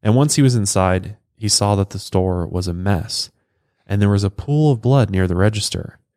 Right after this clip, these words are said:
He then went to the sales slips that Bernice always wrote for every sale,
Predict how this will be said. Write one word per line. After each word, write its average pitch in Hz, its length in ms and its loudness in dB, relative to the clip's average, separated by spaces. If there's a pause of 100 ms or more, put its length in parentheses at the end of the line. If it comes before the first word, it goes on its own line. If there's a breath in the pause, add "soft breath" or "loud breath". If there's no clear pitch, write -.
(180)
He 123 120 2
then 151 180 6
went 143 200 4
to - 80 0
the 117 80 6
sales 123 360 4
slips - 520 0 (420)
that 98 260 0
Bernice 98 380 0
always 92 280 2
wrote 95 320 2 (260)
for 101 200 -4
every 127 240 2
sale, 120 480 0